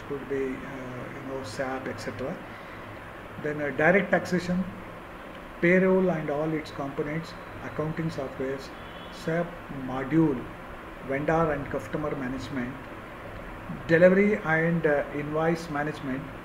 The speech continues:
liquidity management, cash and credit management, Excel, uh, and M I S reporting, G F T, uh, reports, G F T compliances, G F T, uh, information systems. So on all these areas,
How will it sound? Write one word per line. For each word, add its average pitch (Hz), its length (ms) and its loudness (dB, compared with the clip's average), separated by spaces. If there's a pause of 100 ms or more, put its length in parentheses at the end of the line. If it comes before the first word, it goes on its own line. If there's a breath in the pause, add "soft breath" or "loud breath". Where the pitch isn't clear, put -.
(480)
liquidity 180 460 2
management, 147 560 -4 (120)
cash 156 300 0
and 151 160 -4
credit 143 260 -4 (100)
management, 127 460 -4 (720)
Excel, 165 560 2 (640)
uh, 131 440 -6
and 135 140 -4
M 131 160 -2
I 147 100 0
S 147 180 -4
reporting, 143 480 -2 (760)
G 156 200 2
F 160 260 0
T, 160 220 6 (320)
uh, 131 300 -4
reports, 143 500 0 (520)
G 139 140 -4
F - 180 -8
T 143 80 -6 (100)
compliances, 131 720 -4 (100)
G 131 120 -4
F 135 200 -8
T, 147 80 -4 (760 loud breath)
uh, 127 760 -6
information 139 560 -4 (120)
systems. 131 420 -2 (560)
So 147 140 0
on 156 200 0
all 151 200 0
these 190 280 2
areas, 151 320 -2